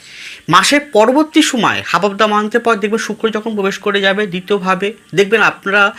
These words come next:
কথাবার্তা অনেক বেশি মাধুর্য, অনেক বেশি সু-, সুমধুর, মিষ্টভাষী, এবং যারা এই মিষ্টভাষী কথা দিয়ে যাদের কাজ, তারা কথার মাধ্যমে কিন্তু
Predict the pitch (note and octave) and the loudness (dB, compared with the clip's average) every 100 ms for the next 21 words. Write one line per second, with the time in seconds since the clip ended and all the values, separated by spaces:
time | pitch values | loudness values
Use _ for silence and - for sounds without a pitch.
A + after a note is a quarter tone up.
0 | - - - E3 E3 F#3+ G3 - F#3 - | -14 -12 0 0 2 0 0 0 -2 -2
1 | C3+ D3+ F#3+ F3 F#3+ - F3+ C#3 C3 D#3+ | -2 -2 -2 -4 -6 -4 -2 -2 -2 -10
2 | C#3+ F3 E3+ G#2+ E3+ F3 F3 F3 - - | -6 -2 -2 -2 -4 -6 -8 -6 -8 -8
3 | - - - - - - C4+ B3 A3+ - | -10 -10 -10 -12 -8 0 2 2 0 -2
4 | A3+ F#3 - - G#3+ D3 E3+ - F3+ F3+ | -4 -2 -4 -2 -2 0 -4 -2 -6 -8
5 | - G3 C#4 C#4 A3+ B3+ A#3+ F3+ G3 - | -4 0 2 4 4 2 2 -2 -4 -6
6 | - A#3+ F#3+ D3+ - F3 - C#3 - A3+ | -4 -4 -2 -4 -2 -4 -4 -4 0 -2
7 | G#3+ A3 G3 G3 D#3 C3 A2+ - - - | 0 -2 -4 -4 0 0 -2 -8 -10 -16
8 | - - - D3+ - C#3 - G#3+ G3+ E3+ | -16 -8 -2 -2 -2 -4 -2 -2 -2 -6
9 | G3 F#3+ G3 F#3 F#3+ | -8 -8 -10 -8 -10